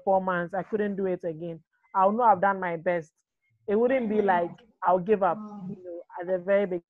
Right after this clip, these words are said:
beginning. So with my, for example, with my second, when he came, I think, like, around the first few days, I think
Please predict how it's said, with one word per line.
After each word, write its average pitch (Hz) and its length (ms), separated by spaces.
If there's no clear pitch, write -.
beginning. 170 400
So 226 100
with 220 180
my, 202 220
for 220 100
example, 220 360
with 196 120
my 190 160
second, 190 540
when 285 440
he 294 220
came, 190 440
I 202 100
think, 403 300
like, 208 200
around 240 380
the 208 100
first 226 380
few 220 380
days, 170 340
I - 60
think 214 200